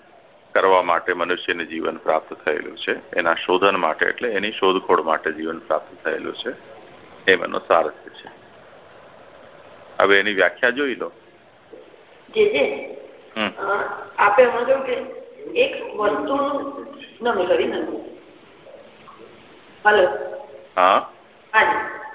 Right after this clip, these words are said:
Speaker 2: આપે હમણાં કહ્યું કે વસ્તુનું પોતાનું એક રૂપ અને, અ, આરોપિત રૂપ.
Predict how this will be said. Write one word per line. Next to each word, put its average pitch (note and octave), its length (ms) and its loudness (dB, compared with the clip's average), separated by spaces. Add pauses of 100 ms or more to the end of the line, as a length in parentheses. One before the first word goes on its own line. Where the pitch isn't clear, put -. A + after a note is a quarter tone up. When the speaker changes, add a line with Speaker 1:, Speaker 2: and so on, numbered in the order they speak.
(300)
Speaker 2:
આપે - 220 6
હમણાં C#4 260 4
કહ્યું C#4+ 180 -4
કે D#4+ 60 -6
વસ્તુનું C#4 580 -4
પોતાનું C4+ 480 4
એક D4 240 -2
રૂપ D4+ 360 -4
અને, B3+ 600 -2
અ, A3+ 140 -2
આરોપિત A#3 680 2
રૂપ. - 540 -8